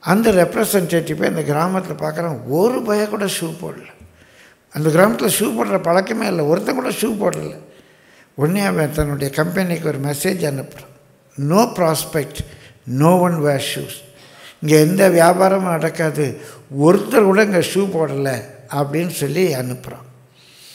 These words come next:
கொஞ்ச நாள் கழிச்சு அதே company அதே கிராமத்துக்கு இன்னொரு ரெப்ரசன்டேட்டிவ் அனுப்புகிறாங்க. அந்த ரெப்ரசன்டேட்டிவ் போய் பார்க்குறான். அந்த representative பார்த்த உடனே அங்கே யாருமே ஷூ போடல, அங்கே யாருமே ஷூ போடல,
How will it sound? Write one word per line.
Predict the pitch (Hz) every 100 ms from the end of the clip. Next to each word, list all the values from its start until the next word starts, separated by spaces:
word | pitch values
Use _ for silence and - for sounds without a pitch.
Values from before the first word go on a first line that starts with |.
| - - - _ -
கொஞ்ச | 214 233
நாள் | 262 311 202
கழிச்சு | 185 180
அதே | 160 175 202
company | 185 165 147 151 190
அதே | 208 143 180 202
கிராமத்துக்கு | 185 156 156 151 151 160 185 147
இன்னொரு | 185 233 226 196
ரெப்ரசன்டேட்டிவ் | 160 156 175 165 160 143 147 143 135 131
அனுப்புகிறாங்க. | 135 - - - - _ _ - - _
அந்த | - 147 208 214
ரெப்ரசன்டேட்டிவ் | 180 151 170 156 165 151 151 143 139 147
போய் | 147 147 123
பார்க்குறான். | - - - - _ _ _ -
அந்த | 139 175 190
representative | 165 156 180 - 165 156 151 - 143
பார்த்த | 139 151 156 143
உடனே | 143 151 160 120 - - -
அங்கே | - 151 156
யாருமே | 131 156 196 208 208
ஷூ | 190 -
போடல, | 196 165 151 151 - - - _ _ _ - - - _ _ _ _ -
அங்கே | 117
யாருமே | - 226 233 226
ஷூ | -
போடல, | 214 175 170 160 160